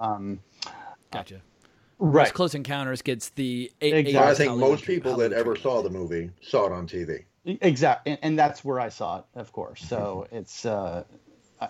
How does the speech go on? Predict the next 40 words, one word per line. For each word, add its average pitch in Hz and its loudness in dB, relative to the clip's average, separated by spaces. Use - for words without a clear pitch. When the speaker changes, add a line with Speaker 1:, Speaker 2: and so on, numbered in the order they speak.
Speaker 1:
you, 147 2
I 143 8
think 139 4
you're 127 2
right. 117 4
I 127 4
think 180 4
it 170 4
only 151 2
made 131 0
about 127 0
eleven 117 -2
million 110 -6
at 95 -12
the 107 -6
box 98 0
office, 90 -6
um, 95 0
which - -6
is 151 0
not - 6
actually 143 2
that 117 -2
bad 151 4
in 131 -4
nineteen 127 -4
eighty, 135 -2
<laughs> 165 -4
but 131 -2
it, 135 -4
it 147 -4
certainly 160 0
wasn't 131 2
a 117 -6
blockbuster 117 -2
like 117 -4
Steven 110 -6
Spielberg, 104 -2
uh, 101 4
was, 110 -2